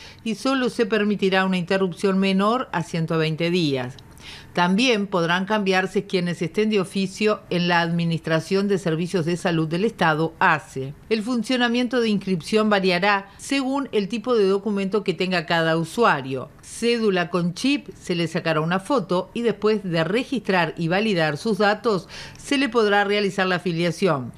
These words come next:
Cédula de identidad tradicional, además de la foto,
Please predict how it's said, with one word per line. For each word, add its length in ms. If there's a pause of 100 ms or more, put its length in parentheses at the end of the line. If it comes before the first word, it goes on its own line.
(120)
Cédula 580
de 100
identidad 560
tradicional, 920
además 420
de 80
la 120
foto, 520